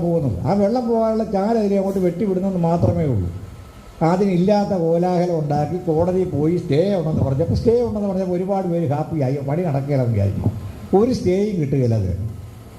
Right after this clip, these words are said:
കാരണം കോടതിക്ക് അറിയാം സർക്കാരിൻ്റെ ഭൂമിയാണ്, സർക്കാർ ഭൂമിക്കകത്ത് എന്നാ പറഞ്ഞാൽ സർക്കാർ പണിയെന്ന് സ്റ്റേ കിട്ടുമോ?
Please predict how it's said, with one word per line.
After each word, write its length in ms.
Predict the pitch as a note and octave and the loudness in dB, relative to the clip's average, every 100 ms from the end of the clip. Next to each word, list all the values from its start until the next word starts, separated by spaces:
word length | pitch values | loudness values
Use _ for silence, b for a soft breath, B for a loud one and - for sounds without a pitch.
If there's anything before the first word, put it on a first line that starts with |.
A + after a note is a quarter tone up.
| - | 0
കാരണം 260 | F3+ G3+ E3+ | 2 2 2
കോടതിക്ക് 380 | F#3+ A3+ G#3+ G3 | 2 2 2 2
അറിയാം 220 | F#3 F3+ D#3 | 2 2 0
സർക്കാരിൻ്റെ 400 | E3 G3+ G3 F3 D#3 | 2 2 2 0 2
ഭൂമിയാണ്, 360 | D#3 B2+ F#2 - - - - - | 2 0 -2 -6 -8 -10 -12 -2
സർക്കാർ 260 | F3 F3 G3+ G3+ | 0 2 0 0
ഭൂമിക്കകത്ത് 400 | G3+ F#3 F3 E3+ | 0 0 0 0
എന്നാ 120 | E3 F3 | 0 -2
പറഞ്ഞാൽ 240 | F3 D3+ B2 | 0 0 0
സർക്കാർ 240 | C#3+ F3 F3+ D#3 | 0 0 2 2
പണിയെന്ന് 460 | E3+ F3 D#3 C3 - | 0 -2 0 0 0
സ്റ്റേ 180 | C#3+ D#3+ E3 | 0 0 0
കിട്ടുമോ? 280 | G#2 G2+ | -2 -2